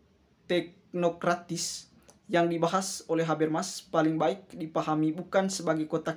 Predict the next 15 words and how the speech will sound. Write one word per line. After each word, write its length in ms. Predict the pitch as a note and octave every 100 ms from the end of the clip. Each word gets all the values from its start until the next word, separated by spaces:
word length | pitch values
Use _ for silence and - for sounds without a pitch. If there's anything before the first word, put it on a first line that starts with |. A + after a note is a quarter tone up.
| F3+
hitam 320 | - D3+ G3+ - - - - - - _ -
yang 240 | D#3 E3
paling 240 | F3 E3+ E3+
eksklusif, 680 | E3 - - E3 D#3 G#3+ A#3 - - - - -
tetapi 440 | E3+ E3+ F#3 G#3 G3
sebagai 640 | F3 E3 E3 E3 F3 F3+ - _ _ _
kutub 400 | - C#3+ A3 -
pada 240 | F#3 F3
sebuah 400 | F3 - E3+ F3 - - - -
kontinum. 560 | E3+ E3 E3+ D#3 D3 - _ _ _ _ _ _ _ _ _ _ _ _ _ _ _ _ _ E3+
Di 80 |
sini, 400 | G3+ C#4 F#3+ G3+
di 80 | F#3+
tengah 320 | G3 G3+ F#3+ F#3+
panasnya 600 | F3+ F#3 F#3+ F#3 F3